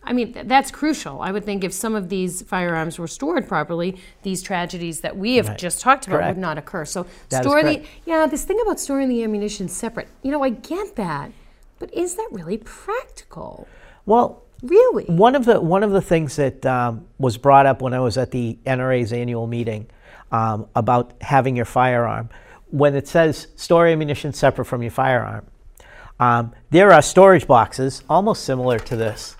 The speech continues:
Speaker 2: this
Speaker 1: Yeah.
Speaker 2: one here. This is a, a steel lock box. It's got a cable inside. You can wrap it around something that won't move, um, or come unattached. But
Speaker 1: Okay.
Speaker 2: there are also s-, um, what they call R F I D chip safes,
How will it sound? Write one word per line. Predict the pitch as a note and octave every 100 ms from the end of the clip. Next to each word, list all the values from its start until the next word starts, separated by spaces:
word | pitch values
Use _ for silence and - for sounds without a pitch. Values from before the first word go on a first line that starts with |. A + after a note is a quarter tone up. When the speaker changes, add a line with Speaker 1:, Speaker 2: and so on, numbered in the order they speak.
| -
Speaker 2:
this | C#3 D3+ -
Speaker 1:
Yeah. |
Speaker 2:
one | C#3
here. | B2+ C#3 G2+ - - - -
This | D#3+ -
is | D3+
a, | C#3 C3+
a | C#3
steel | - - D3 C#3+
lock | C3+ B2+ -
box. | B2 A#2 -
It's | A#2+ -
got | C3+
a |
cable | A#2+ C#3 C3 C3+ B2+
inside. | A2+ - A#2 A2+ A2+
You | A#2
can | A2+
wrap | A#2+ B2+ B2
it |
around | B2 A#2+
something | - B2 G#2+ A#2 A2+ - -
that | A#2 G#2
won't | B2 C3+
move, | B2 A2 A2 - - - - - -
um, | A2+ A#2 G#2+ - _
or | C3 A#2+ G#2+ -
come | - B2 A#2
unattached. | A2+ - - - A#2+ G2 G#2+ - - - -
But | - C#3
Speaker 1:
Okay. |
Speaker 2:
there | F3
are | E3+
also | F3 A3 A#3 G3
s-, | D3+ - - - D3
um, | C3 B2+ A#2+ - - -
what | C3+ C3+
they | B2
call | - C3+ C3+
R | C3 C3+ C#3+
F | -
I | B2+ B2+
D | A#2+ C#3+
chip | - C3 -
safes, | - - C#3 G#2+ - -